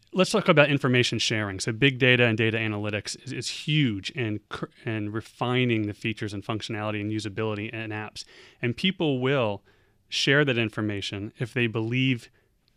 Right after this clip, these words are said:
honestly that you're giving them the best experience for that, a-, as opposed to just using it for your own benefit. So some examples. Um, let's say you're in a retail location. About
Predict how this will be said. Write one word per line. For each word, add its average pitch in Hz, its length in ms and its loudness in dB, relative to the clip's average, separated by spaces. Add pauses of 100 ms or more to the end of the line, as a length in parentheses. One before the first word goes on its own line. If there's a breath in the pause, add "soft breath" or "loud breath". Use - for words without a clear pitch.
(100)
honestly 127 560 2
that 107 160 -6
you're 120 140 -4
giving 123 480 2 (320)
them 113 600 0
the 120 140 -8
best 107 380 -2
experience 110 560 -4
for - 180 -14
that, 107 300 -14
a-, 139 200 -6
as 131 140 -2
opposed 131 400 -2
to 107 160 -6
just 110 160 -8
using 110 180 -4
it 117 80 -10
for 113 120 -10
your 101 160 -8
own 95 80 -10
benefit. 95 400 -14 (240 loud breath)
So 143 120 2
some 131 200 4
examples. 110 500 -4 (380 loud breath)
Um, 107 340 -4
let's 139 180 -2
say 131 140 0
you're 127 120 2
in 120 60 2
a 113 60 0
retail 110 400 -2
location. 107 540 -10 (840)
About 120 360 4